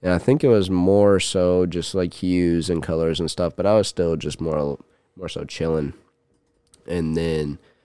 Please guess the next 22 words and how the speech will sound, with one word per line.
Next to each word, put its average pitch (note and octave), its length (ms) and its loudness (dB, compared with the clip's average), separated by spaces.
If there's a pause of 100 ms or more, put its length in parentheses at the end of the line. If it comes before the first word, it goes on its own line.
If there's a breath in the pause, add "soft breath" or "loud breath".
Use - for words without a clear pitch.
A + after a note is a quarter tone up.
(340 soft breath)
I D2 100 -4
decided E2 460 0
the D2+ 80 -4
next D#2+ 280 -2
time, D2 320 -2
like, C#2+ 240 -6
"Yo, D2+ 240 0
I D2 140 -2
didn't A2 260 -2
trip - 280 -6
enough A1+ 300 -8
on C2 100 -4
these C2 220 -4
last B1 220 -4
couple B1+ 240 -4
times. C2+ 340 -4
Like, C2+ 100 -10
I C#2 80 -6
gotta F2+ 200 0
really C2+ 280 -4
trip." A1 380 -8
So B1 400 -4